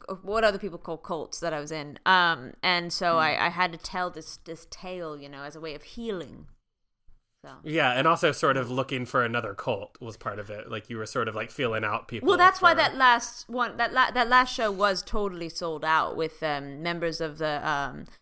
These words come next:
Speaker 1: Children of the Sunloom.
Speaker 2: Children
Speaker 1: And
Speaker 2: of
Speaker 1: they,
Speaker 2: the Sunloom,
Speaker 1: and
Speaker 2: your
Speaker 1: they,
Speaker 2: big one.
Speaker 1: yeah, they, they,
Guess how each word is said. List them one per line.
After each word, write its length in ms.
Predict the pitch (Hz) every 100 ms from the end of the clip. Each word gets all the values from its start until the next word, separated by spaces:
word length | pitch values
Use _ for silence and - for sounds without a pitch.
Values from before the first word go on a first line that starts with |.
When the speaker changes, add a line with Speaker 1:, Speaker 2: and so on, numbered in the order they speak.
| -
Speaker 1:
Children 320 | 226 190 185
of 120 | 160
the 60 | 165
Sunloom. 760 | - 165 156 160 156 151 147 - -
Speaker 2:
Children 340 | - 135 170
Speaker 1:
And 40 | 151
Speaker 2:
of 40 |
Speaker 1:
they, 40 | 131
Speaker 2:
the 60 |
Sunloom, 540 | - 170 220 202 139 113
Speaker 1:
and 80 |
Speaker 2:
your 120 | 175 170
Speaker 1:
they, 40 | 131
Speaker 2:
big 100 | 139
one. 180 | 117 104
Speaker 1:
yeah, 260 | 185 175 170
they, 200 | 175 170
they, 480 | 170 180 165 160